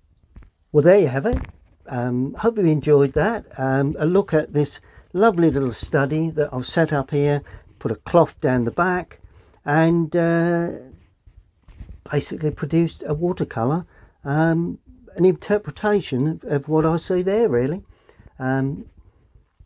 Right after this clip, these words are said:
get the brushes out, get the paints out, and have a go at, uh, painting, uh, either this one or something similar using these sort of,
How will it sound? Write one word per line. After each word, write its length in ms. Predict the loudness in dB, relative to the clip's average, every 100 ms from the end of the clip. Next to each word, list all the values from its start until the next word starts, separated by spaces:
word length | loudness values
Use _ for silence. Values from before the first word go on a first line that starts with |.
| _ _ -20 -20 -18 -18 _ _ _ _ 0
get 140 | 2 2
the 60 |
brushes 440 | 0 -2 0 -2 0
out, 280 | -2 -2
get 140 | -6 -6
the 60 |
paints 480 | -8 -8 -6 -4 -4
out, 280 | -4 -6 -10
and 140 | -8
have 160 | -4 -4
a 60 | -2
go 360 | 0 4 4
at, 300 | 2 -2 -6
uh, 140 | -4 -4
painting, 540 | -4 -4 -2 -4 -4 -8 -16 -20 -18
uh, 60 | -16 -6
either 220 | -2 0
this 260 | 2 0 2
one 200 | 2 2
or 120 | 2
something 460 | -2 -6 -6 -10 -12
similar 440 | -4 0 2 2
using 480 | 2 2 2 0 0
these 260 | 2 2 0
sort 260 | -2 0
of, 160 | -2